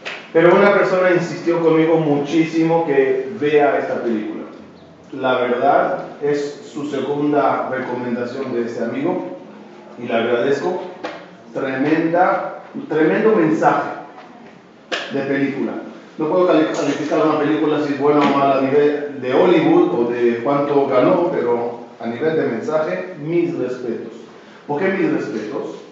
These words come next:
Porque es un concepto cabalístico que se logró hacer de una película, como Matrix, por ejemplo.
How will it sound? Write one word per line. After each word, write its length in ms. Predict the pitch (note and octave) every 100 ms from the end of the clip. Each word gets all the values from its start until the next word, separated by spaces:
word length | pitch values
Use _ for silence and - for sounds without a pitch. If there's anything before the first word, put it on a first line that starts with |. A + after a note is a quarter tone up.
| - - - - - -
Porque 280 | D3 D#3+
es 80 | E3+
un 180 | G#3+ G#3+
concepto 800 | F#3 F3+ F3+ D3+ - - - - -
cabalístico 1120 | C3 C3 C3+ D#3 - - D3+ F3+ F#3+ - - - - - - - _ _ - -
que 100 | C3+
se 120 | C3+
logró 400 | C3+ C3+ D#3 D#3
hacer 300 | D#3 D#3 D3+
de 240 | C#3+ C#3+ C#3
una 160 | C3
película, 460 | A#2+ A#2 A#2 G2 G2+ - - - - - - _
como 180 | B2 B2+
Matrix, 680 | C#3+ C#3+ A#2 F#2+ - - - A2+
por 120 | G2+
ejemplo. 400 | F#2+ - E2